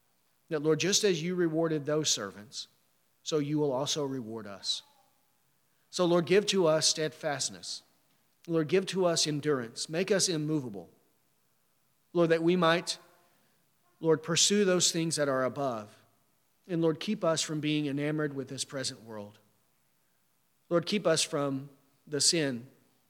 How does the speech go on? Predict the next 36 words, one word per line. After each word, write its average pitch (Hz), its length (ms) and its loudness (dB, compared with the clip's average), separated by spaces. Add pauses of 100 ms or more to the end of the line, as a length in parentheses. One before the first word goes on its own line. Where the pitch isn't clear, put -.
(520)
and 156 100 -4
the 151 60 0
temptations 143 720 -2
that 127 160 -8
come 120 340 -10 (460)
when 147 180 -2
we 147 100 0
see 165 220 2
the 139 100 -2
prosperity 143 720 -4
of 123 100 -6
the 123 80 -8
wicked. 131 320 -8
Lord, 143 180 -2
may 160 160 0
we 180 140 -2
never 170 500 -2 (240)
envy 165 320 0
those 131 320 -4
who 139 140 -6
are 117 100 -6
arrogant. 123 580 -2 (1120)
Lord, 147 140 -2
why 151 200 0
would 214 160 2
we 147 220 -2
envy 151 240 -4
them, 104 280 -10
knowing 143 300 -2
that 127 160 -8
they 131 140 -10
are 120 300 -10 (140)
going 135 260 -8
to 127 80 -14
be 123 160 -12
destroyed? 101 560 -10